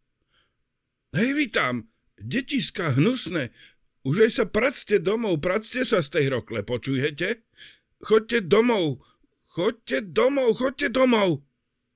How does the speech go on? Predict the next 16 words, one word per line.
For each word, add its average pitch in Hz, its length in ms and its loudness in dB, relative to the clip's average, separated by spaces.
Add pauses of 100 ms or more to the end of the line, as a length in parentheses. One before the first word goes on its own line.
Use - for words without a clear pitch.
(1200)
Deti 85 240 -8
sa 120 160 -6
prestali 107 560 -6
hrať 127 400 -2
a 127 80 -6
odbehli. 87 480 -10 (1040)
Noc 104 320 -6
pohltila 107 640 0
ich 85 160 -4
smiech, 113 480 0 (480)
zanikol 95 640 0
v 85 240 -6
teplej 78 320 -8
tme 87 240 -4
vzdialených 80 720 -8
vrškov. - 480 -16